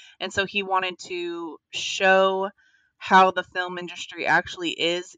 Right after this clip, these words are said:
using a killer tire. So you can kind of decide, um, how to interpret that. Um, but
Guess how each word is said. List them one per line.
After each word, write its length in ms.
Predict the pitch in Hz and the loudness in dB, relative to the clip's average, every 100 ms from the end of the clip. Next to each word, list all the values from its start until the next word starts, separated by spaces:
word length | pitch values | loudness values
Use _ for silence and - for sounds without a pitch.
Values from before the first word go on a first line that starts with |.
| _ | _
using 880 | 165 185 220 - 175 170 165 165 170 _ _ | -16 -16 -16 -12 -8 -8 -8 -12 -16 _ _
a 140 | 185 175 | 0 0
killer 400 | - 170 117 - | -2 -6 -6 -8
tire. 460 | - 165 151 - 71 _ _ _ _ _ _ _ _ - _ | -2 2 2 -2 -10 _ _ _ _ _ _ _ _ -20 _
So 380 | - 202 185 180 - - - - | -4 2 2 2 -12 -20 -12 -6
you 120 | 202 | 2
can 440 | 220 196 180 160 - - | 2 2 -4 -10 -14 -12
kind 300 | - 214 208 | -2 0 2
of 80 | 196 | -2
decide, 760 | 185 - 196 185 180 180 180 180 - - - | -2 4 8 8 8 6 0 -6 -12 -8 0
um, 600 | 170 165 160 147 139 185 - _ _ _ - - - | 2 2 0 -6 -12 -16 -20 _ _ _ -20 -20 6
how 200 | 196 185 | 8 8
to 220 | - 175 | 6 -2
interpret 540 | 170 - 170 170 190 - | -2 0 2 4 2 8
that. 320 | 202 202 220 _ - - - - - | 12 12 10 _ -20 -20 -20 -2 8
Um, 520 | 180 170 165 165 156 | 12 12 10 8 6
but 360 | 190 185 180 | 12 12 12